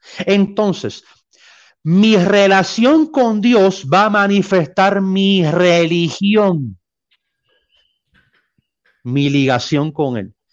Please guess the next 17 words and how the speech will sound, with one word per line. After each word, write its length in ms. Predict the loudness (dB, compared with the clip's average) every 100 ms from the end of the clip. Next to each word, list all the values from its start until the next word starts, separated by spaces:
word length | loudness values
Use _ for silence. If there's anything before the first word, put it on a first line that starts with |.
| _ _ -4
Histórico-culturalmente, 1600 | -4 -2 0 0 2 -2 -2 -8 -4 0 2 2 0 -2 -2
ok, 200 | -2 0 -2
mira, 240 | 0 0
el 260 | 0 -2 0
término 840 | -2 0 0 2 2 2 0 -4 _ _ -4
tres, 480 | 0 0 -2 -12 _
tres 300 | -4 -4 -4
tocos 340 | 0 0 2 -2
o 120 | -2
trescos 540 | 0 -2 -2 -8 -6 -4
es 100 | -4
la 120 | -2
palabra 320 | -2 0 -2
correcta 400 | -4 -4 -6 -8
en 80 | -10
el 80 | -6
griego, 360 | -2 -2 -2